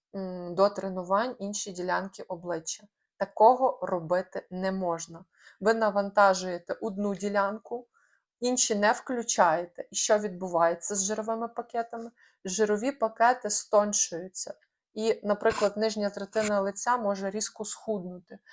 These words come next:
А від цього відбувається птоз і з'являються ще глибші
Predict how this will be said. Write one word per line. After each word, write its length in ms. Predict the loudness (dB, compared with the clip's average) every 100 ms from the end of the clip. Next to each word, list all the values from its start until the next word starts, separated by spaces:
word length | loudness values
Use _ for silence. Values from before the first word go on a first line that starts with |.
| -6
А 80 | -4
від 200 | -4 -2
цього 500 | 4 8 8 6 -4
відбувається 800 | -6 -8 -2 6 6 4 0 -4
птоз 680 | -6 -2 2 2 2 -4 -6
і 220 | -6 -6 -8 _ -6
з'являються 840 | -4 2 4 6 4 2 2 0
ще 360 | -2 -2 6 6
глибші 760 | 6 2 2 0 -4 -6 -8